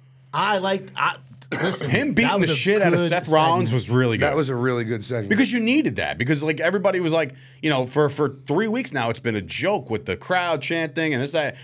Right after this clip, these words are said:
Speaker 2: And Finn's like, "You know what? The fucking hell with this shit, man. I, I'm going out there. I'm gonna, you know, cause some havoc." And he did. Uh, and then the open challenge was done by The Miz. Here comes Ciampa. He does his thing.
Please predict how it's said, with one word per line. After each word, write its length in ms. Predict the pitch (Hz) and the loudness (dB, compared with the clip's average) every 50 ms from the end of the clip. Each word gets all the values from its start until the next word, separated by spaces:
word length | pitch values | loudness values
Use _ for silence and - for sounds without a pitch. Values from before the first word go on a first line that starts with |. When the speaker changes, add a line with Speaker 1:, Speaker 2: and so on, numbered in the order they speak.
| - - - | -20 -6 -4
Speaker 2:
And 160 | - 139 120 | -4 -4 -2
Finn's 280 | - 170 214 240 202 | 0 0 0 0 0
like, 200 | 202 170 151 127 | -2 -4 -4 -4
"You 60 | 180 202 | -4 -4
know 80 | 226 | -4
what? 100 | 254 254 - | -4 -6 -8
The 80 | 156 | -10
fucking 300 | 135 - - 131 - 143 | -8 -8 -8 -6 -4 -2
hell 200 | 147 202 262 285 | -2 0 0 0
with 100 | 220 143 | 0 0
this 140 | 175 190 - | -2 -2 -2
shit, 260 | - - 104 85 67 | -2 -4 -4 -4 -4
man. 180 | 80 80 85 101 | -6 -6 -4 -4
I, 80 | 131 147 127 | -4 -4 -2
I'm 120 | 160 190 214 | -4 -2 -2
going 200 | 226 220 220 208 | 0 0 0 0
out 160 | 208 202 196 | 0 -2 -2
there. 160 | 196 196 190 180 | -2 0 0 0
I'm 80 | 196 | 0
gonna, 160 | 196 185 175 - - - - - - | -2 -4 -6 -8 -14 -20 -20 -20 -10
you 140 | - 196 | -6 -6
know, 180 | 170 151 156 - - - - - - - - - | -4 -6 -6 -10 -16 -20 -20 -20 -20 -20 -8 -2
cause 220 | - 156 185 180 | 0 0 0 0
some 80 | 180 170 | 0 0
havoc." 280 | 190 220 226 185 135 | 0 0 0 0 0
And 80 | 139 135 | 0 -2
he 40 | 131 | -2
did. 400 | 135 131 277 302 - - - - - - - - - - | -2 0 2 2 2 2 0 -6 -14 -20 -20 -20 -4 0
Uh, 200 | - 135 139 135 | 2 2 4 2
and 100 | 139 143 | 2 0
then 120 | 147 151 | 0 0
the 80 | 156 151 | 2 2
open 220 | 151 160 156 151 | 2 2 2 0
challenge 460 | 127 156 156 143 143 156 156 165 156 139 | 0 0 0 0 0 0 0 0 2 2
was 280 | 143 143 131 127 127 - - - - - - - 139 127 | 2 0 0 -2 -8 -14 -20 -20 -20 -20 -14 -10 -6 0
done 260 | 135 143 131 135 143 | 2 2 2 4 2
by 120 | 139 135 | 2 2
The 80 | 131 123 | 2 2
Miz. 400 | 120 113 110 107 123 165 180 147 | 2 2 2 2 0 0 -2 -2
Here 120 | 123 127 123 | -2 -2 -2
comes 220 | 131 123 117 101 | -2 -2 -4 -2
Ciampa. 380 | - 117 110 113 110 165 151 123 | -2 -2 -2 0 0 0 0 0
He 140 | 117 123 | 0 0
does 180 | 117 123 110 107 | 0 0 0 0
his 140 | 104 98 - | -2 -6 -6
thing. 340 | - 101 92 101 123 143 | -4 -4 -4 -4 -4 -6